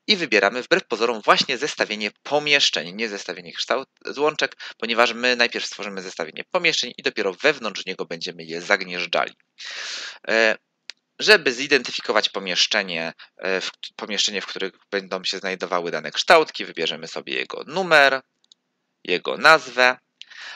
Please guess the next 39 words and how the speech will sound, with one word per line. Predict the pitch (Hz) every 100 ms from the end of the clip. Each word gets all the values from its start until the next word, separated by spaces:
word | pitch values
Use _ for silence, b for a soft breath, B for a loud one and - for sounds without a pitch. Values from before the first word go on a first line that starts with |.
| B _
a | -
następnie | 190 185 165 160 127
wejdziemy | 104 123 123
tutaj | - 95
w | 98
zakładkę | 95 - 107 -
Zagnieżdżone | 92 104 95 87 92 87
zestawienia. | 90 - 92 95 78 67
Ona | 151
nie | 160
pojawia | 160 170 175 143
się | -
we | 104
wszystkich | - 131 - 107
zestawieniach, | 101 98 98 135 139 120
a | 82 _ -
tylko | 170 160 123
właśnie | 120 - 113
w | - - -
poszczególnych, | 110 - 117 147 117
takich | 92 90
jak | 87
pomieszczenia | - 110 101 - 123 117 101
czy | -
przestrzenie, | - - - - - 123 117 107 B B B
w | -
których | 107 107
można | 107 104 104 104 b _ _ - -
zagnieździć | 92 95 95 95 90
kolejne. | - 101 69 55 - B B
No | - 330
i | 147
tutaj | 123 120 110
zaznaczamy | 104 98 73 98 104 - 98 -
opcję | 117 - 95
Zagnieżdżone | 90 90 85 92 90
zestawienie | 80 - - 185 185 156
i | - 175
wybieramy | 127 98 95 104 104 -